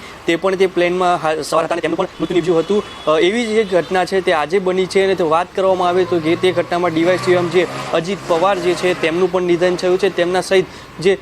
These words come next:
અ, છ લોકો હતા, તે પણ, અ, નિધન પામ્યા છે. જે રીતના જે તમ-, અ, વાત કરીએ તો જે પ્લેન દુર્ઘટના છે, તે પ્લેન ક્રેશની જે દુર્ઘટનાઓ છે, તે વધી રહી છે. અ, કોઈ ટેકનિકલ ઇસ્યુના કારણે વધી રહી છે? અ, શું ખરેખર, અ,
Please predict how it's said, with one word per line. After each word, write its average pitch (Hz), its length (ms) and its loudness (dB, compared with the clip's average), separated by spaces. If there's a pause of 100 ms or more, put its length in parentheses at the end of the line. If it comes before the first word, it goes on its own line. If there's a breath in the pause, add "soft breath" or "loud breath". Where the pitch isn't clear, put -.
(140)
અ, 156 260 4
છ - 180 -6
લોકો 190 400 2
હતા, 185 220 0
તે 180 160 -2
પણ, 190 220 -2 (280 loud breath)
અ, 156 200 4
નિધન 156 320 0
પામ્યા 165 280 0
છે. 185 120 -2
જે 175 140 0
રીતના 214 240 0
જે 226 140 -2
તમ-, 208 180 0
અ, 160 180 2
વાત 170 300 -2
કરીએ 202 300 0 (300 loud breath)
તો 214 80 2
જે 240 120 2
પ્લેન 208 440 0
દુર્ઘટના 190 520 -2
છે, 185 180 0
તે 196 140 0
પ્લેન 175 320 0
ક્રેશની 180 360 -2
જે 185 120 0
દુર્ઘટનાઓ 160 640 -2
છે, 175 180 -2
તે 170 140 -2
વધી 147 360 0
રહી 170 200 2
છે. 185 200 2
અ, 170 560 -2
કોઈ 233 120 4
ટેકનિકલ 226 520 0
ઇસ્યુના 202 320 -4
કારણે 180 360 -2
વધી 170 260 0
રહી 185 160 2
છે? 202 200 0 (300 loud breath)
અ, 165 140 2
શું 220 200 -2
ખરેખર, 208 400 0
અ, 196 40 -6